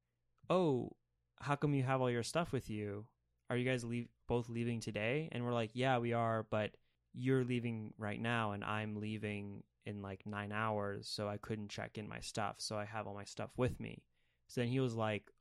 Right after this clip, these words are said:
"Oh, hold on, I'll be right back." And then he came back with, like, a portable machine, like, a payment machine, and he's, like, took my payment information and everything, and he, like,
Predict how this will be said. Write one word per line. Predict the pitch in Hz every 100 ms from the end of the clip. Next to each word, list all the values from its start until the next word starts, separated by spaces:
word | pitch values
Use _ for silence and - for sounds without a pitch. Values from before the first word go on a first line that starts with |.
| -
"Oh, | 139 120 101 110 _ _ _
hold | - 113 113
on, | 120 120 107 104 -
I'll | 104
be | 107 110
right | 104 -
back." | 113 110 104 - - _ _ _
And | 113
then | 113 107 104 104 _ _
he | - - 117 113 110 107 - _ _ _ _
came | - 127 117
back | 113 107 -
with, | 107
like, | 104 104
a |
portable | 98 - 113 110 107
machine, | 104 - 117 110 107 104 - -
like, | 104
a | 104 - _ _ _ -
payment | - 123 110 107
machine, | 107 107 104
and | 101 104
he's, | 107
like, | 104 98
took | - 110
my | 107 101 98
payment | 131 135 135
information | 123 - 120 117 117 117
and | 110
everything, | 113 110 110 104 _ _ _
and | 107
he, | 113 110
like, | 104 98 -